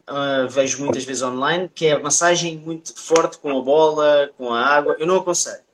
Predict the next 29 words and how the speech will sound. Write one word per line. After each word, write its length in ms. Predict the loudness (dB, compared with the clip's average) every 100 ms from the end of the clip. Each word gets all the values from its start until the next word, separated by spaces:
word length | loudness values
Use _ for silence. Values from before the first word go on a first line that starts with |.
| -20 -20 -6
Eu 100 | 0
não 120 | 0
aconselho 520 | 0 -2 0 0 0 -6
nada 540 | -4 -2 -2 -6 -8 _ _ _ -20 -20 _
na 160 | -6 -2
minha 240 | 2 2
prática, 480 | 2 0 -2 -6 -6
esta 200 | -4 -2
é 40 | -2
a 40 |
minha 200 | -2 -4
opinião, 320 | -6 -8 -10
isto 140 | -10 -8
é 40 |
muito 160 | -8 -10
importante, 420 | -10 -6 -6 -8
ok? 360 | -6 -4 -4 -8 -10
Eh, 460 | -6 -4 -2 -4 -4 -6 -6
aí, 300 | -4 -2 -2 -2 -6 -8 -12
<laughs> 360 | -18 -20 -10
esta 200 | -4 -2
é 20 | 0
a 40 |
minha 220 | 0 0
prática, 480 | 2 0 0 -4 -4
o 140 | -4
que 120 | -10 -2
eu 100 | 0
acho 400 | 2 0 -2